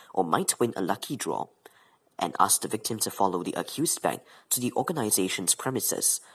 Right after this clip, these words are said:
where other runners would continue to deceive the victim into believing that the prize might be a car. The victim was then told to pay a sum of money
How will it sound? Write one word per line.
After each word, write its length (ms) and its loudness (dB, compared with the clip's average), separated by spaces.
where 180 0
other 200 -2
runners 420 2
would 140 -2
continue 400 0
to 160 -4
deceive 400 -2
the 80 -6
victim 400 -4
into 220 2
believing 600 0
that 120 -6
the 60 0
prize 480 0
might 260 0
be 120 -6
a 100 0
car. 340 2
The 60 -4
victim 360 0
was 160 4
then 220 2
told 320 4
to 100 -6
pay 200 -2
a 100 -2
sum 240 -2
of 100 -8
money 340 0